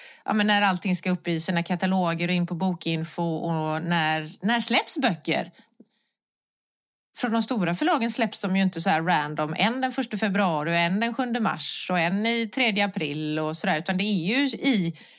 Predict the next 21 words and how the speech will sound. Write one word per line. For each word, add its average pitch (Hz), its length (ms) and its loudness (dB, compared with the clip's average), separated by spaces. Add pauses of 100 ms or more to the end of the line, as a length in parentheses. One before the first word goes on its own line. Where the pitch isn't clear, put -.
(200)
sjok, 165 640 -2
alltså 302 160 2
lite 370 220 2
som 202 160 4
modeindustrin. 202 1160 -2
Nu 226 200 2
är 202 40 0
det 165 420 0 (840)
win-, 196 500 0
autumn, 202 560 2
winter 165 640 2
season 165 560 0
eller 175 140 0
vad 175 100 0
det 190 40 0
heter. 156 500 -2
Och 190 220 -2
sen 185 180 0
är 165 80 0
det 165 200 0
S, - 440 -2